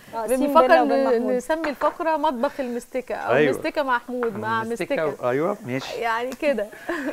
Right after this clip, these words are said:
Speaker 2: <laughs>
Speaker 3: بجيب هنا بيضايه والتانية، انا، انا بالنسبه لي انا بحب المستكه جدًا، وكنا اتكلمنا في مره من المرات عن المستكه، فانتوا هم
Speaker 2: والله
Speaker 3: انا،
Speaker 2: احنا
Speaker 3: أنا
Speaker 2: فعلًا
Speaker 3: مستني
Speaker 2: بنحتار
Speaker 3: منهم
Speaker 2: نحطها في
Speaker 3: كميه
Speaker 2: ايه.
Speaker 3: المستكه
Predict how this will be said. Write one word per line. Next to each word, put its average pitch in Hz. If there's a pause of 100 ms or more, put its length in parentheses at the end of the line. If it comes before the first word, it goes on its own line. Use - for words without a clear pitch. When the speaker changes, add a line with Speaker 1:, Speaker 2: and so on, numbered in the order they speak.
(220)
Speaker 2:
<laughs> -
Speaker 3:
بجيب 139
هنا 165 (560)
بيضايه 123 (640)
والتانية، 151
انا، 175
انا 185
بالنسبه 139
لي 156
انا 139
بحب 135
المستكه 123
جدًا، 123 (120)
وكنا 113
اتكلمنا 127
في -
مره 123
من 120
المرات 104
عن 104
المستكه، 98 (460)
فانتوا 120 (320)
هم 117 (320)
Speaker 2:
والله 294
Speaker 3:
انا، 427
Speaker 2:
احنا 359
Speaker 3:
أنا 277
Speaker 2:
فعلًا 370
Speaker 3:
مستني 175
Speaker 2:
بنحتار 165
Speaker 3:
منهم -
Speaker 2:
نحطها 262
في 127
Speaker 3:
كميه 208 (160)
Speaker 2:
ايه. -
Speaker 3:
المستكه 123